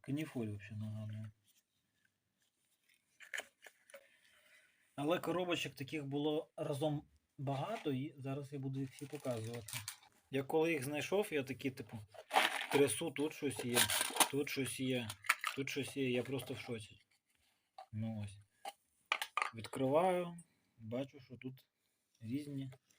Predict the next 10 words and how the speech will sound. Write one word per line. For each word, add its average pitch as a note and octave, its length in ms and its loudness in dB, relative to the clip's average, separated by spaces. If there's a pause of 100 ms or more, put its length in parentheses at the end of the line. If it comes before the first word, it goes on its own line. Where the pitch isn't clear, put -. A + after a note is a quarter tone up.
(580)
корисні B2 540 -6
предмети. G#2+ 720 -4 (960)
Це - 140 -14
все C#3 200 -6
срібло. A#2 600 -4 (1400)
Камінчики, D3 600 -2
не C3+ 120 -2
знаю, B2+ 240 -2
невідомого B2 600 -4
походження. A#2 580 -12